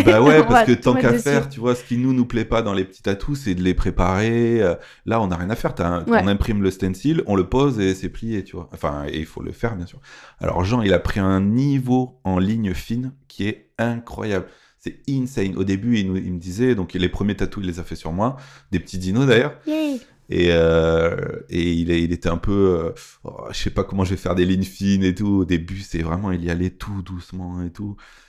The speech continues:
Speaker 1: Et maintenant, laisse tomber, les lignes, elles sont incroyables. Et les tatous sont minuscules, il y a quasi personne qui vient se faire de retouches, c'est, euh,
Speaker 2: Et ils
Speaker 1: c'est
Speaker 2: sont
Speaker 1: génial.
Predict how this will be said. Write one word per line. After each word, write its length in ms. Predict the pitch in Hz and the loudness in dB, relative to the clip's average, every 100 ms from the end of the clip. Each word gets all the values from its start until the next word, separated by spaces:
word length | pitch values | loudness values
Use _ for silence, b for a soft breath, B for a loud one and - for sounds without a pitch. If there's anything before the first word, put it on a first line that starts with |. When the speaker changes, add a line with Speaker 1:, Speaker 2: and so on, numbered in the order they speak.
| b - | b -6
Speaker 1:
Et 160 | 85 | -4
maintenant, 440 | 82 85 85 98 90 | -2 -4 -4 -6 -4
laisse 380 | 78 95 101 | -2 -2 -2
tomber, 300 | - 95 87 | -6 -8 -6
les 140 | 82 85 | -4 -4
lignes, 260 | 92 98 | -6 -6
elles 100 | 82 | -8
sont 260 | 82 - - - | -10 -12 -14 -8
incroyables. 640 | 107 101 98 101 95 107 82 | -4 -4 -4 -4 0 0 0
Et 60 | |
les 160 | 80 80 | -2 -2
tatous 340 | 87 - 123 | -4 -6 -8
sont 140 | - 82 | -6 -4
minuscules, 680 | 87 120 110 101 - 107 117 | -2 -2 -4 -8 -10 -6 -2
il 60 | |
y 60 | 92 | -2
a 80 | 76 | -2
quasi 300 | 101 87 90 | -6 -8 -10
personne 340 | 101 - 107 | -12 -10 -10
qui 100 | - | -6
vient 120 | 98 | -6
se 60 | 95 | -4
faire 140 | 90 | -4
de 80 | 90 | -4
retouches, 360 | - 107 113 - | -6 -8 -8 -6
c'est, 180 | - 90 | -6 -6
euh, 60 | - b b b b b b b | -8 b b b b b b b
Speaker 2:
Et 100 | 233 | 0
ils 60 | 240 | 2
Speaker 1:
c'est 80 | - | 4
Speaker 2:
sont 120 | 247 | 6
Speaker 1:
génial. 120 | 240 | 6